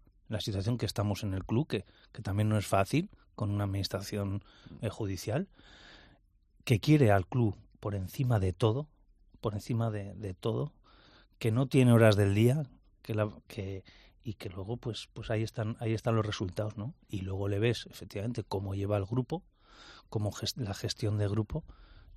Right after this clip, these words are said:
y en una situación tan complicada dices, pues, pues como se suele decir, pues este es mi,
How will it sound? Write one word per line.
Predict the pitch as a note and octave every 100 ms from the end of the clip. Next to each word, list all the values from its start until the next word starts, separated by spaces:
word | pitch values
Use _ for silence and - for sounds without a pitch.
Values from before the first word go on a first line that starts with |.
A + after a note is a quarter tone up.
| -
y | G#2 F#2+ F#2
en | A2+ G#2
una | G#2+
situación | A#2+ A2 - A2 G2
tan | F#2
complicada | F2+ G2 A2 G#2+ G#2 D3+ - - - _
dices, | A#2+ - G2
pues, | G2 F#2+ F2+ - - - - - - - - - -
pues | G#2 -
como | G2+ G2+
se | - G2
suele | G#2 G#2
decir, | F#2 A2 B2+
pues | B2+ -
este | G#2 - A2+
es |
mi, | A#2 A2 G#2 G2 F#2